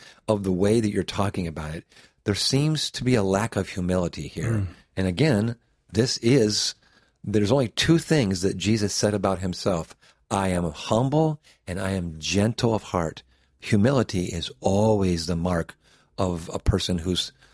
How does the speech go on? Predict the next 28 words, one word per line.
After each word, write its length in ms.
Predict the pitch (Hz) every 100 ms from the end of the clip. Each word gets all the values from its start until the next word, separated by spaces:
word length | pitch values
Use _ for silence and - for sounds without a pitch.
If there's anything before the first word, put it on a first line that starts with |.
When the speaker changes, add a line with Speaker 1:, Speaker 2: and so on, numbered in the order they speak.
| _
Speaker 1:
like 380 | - 98 95 -
Jesus. 640 | 78 90 82 71 - - - -
Speaker 2:
Right. 240 | - 95 87
Speaker 1:
And 160 | 90
the 60 | 87
Spirit 420 | - - 120 135
himself, 520 | 117 113 - 139 95
we, 140 | - 87 - - - _
we 100 | 101
said 220 | - 104
he's 180 | 101 98
the 100 | 92
shy 440 | - - 95 98
member 280 | 107 101 104
of 80 | 95
the 100 | 87
Trinity. 500 | - 120 107 85 82 - - _ _
You 80 | 95
know, 260 | 87 87 - - 92
th-, 200 | 98 -
there's 180 | 87 92
a, 60 | 92
there's 300 | 107 101 92
a 80 |
humility 760 | 87 - 113 113 156 110 - 85
there. 380 | 82 78 76 - - - -
And 100 | 101
so 180 | 110